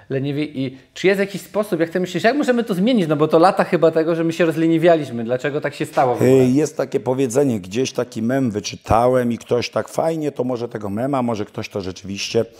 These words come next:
Speaker 2: powiedział, że złe czasy tworzą silne osobowości, silne jednostki, bo w złych czasach, żeby przetrwać w tej dżungli całej, to trzeba być naprawdę bystrym, cwanym i przebiegłym,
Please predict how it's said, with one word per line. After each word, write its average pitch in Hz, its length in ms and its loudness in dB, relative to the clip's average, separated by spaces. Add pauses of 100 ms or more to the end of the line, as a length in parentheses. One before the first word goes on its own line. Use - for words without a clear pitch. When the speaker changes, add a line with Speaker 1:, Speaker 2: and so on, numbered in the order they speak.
(340)
Speaker 2:
powiedział, 113 440 4
że 104 160 0 (240)
złe 139 300 4
czasy 135 540 4 (880)
tworzą 139 440 0 (180)
silne 135 520 2
osobowości, 117 680 0
silne 131 460 -4
jednostki, 117 520 -4 (400)
bo 117 300 0
w 98 80 -14
złych 147 240 -2
czasach, 120 340 -4
żeby 107 220 -8
przetrwać 123 720 -2 (280)
w - 100 -20
tej 113 240 -2
dżungli 131 480 0
całej, 120 380 -2
to 117 100 -14
trzeba 143 240 -6
być 131 120 -14
naprawdę 131 380 -6
bystrym, 131 540 -8
cwanym 135 480 -4
i 120 40 -14
przebiegłym, 113 640 -4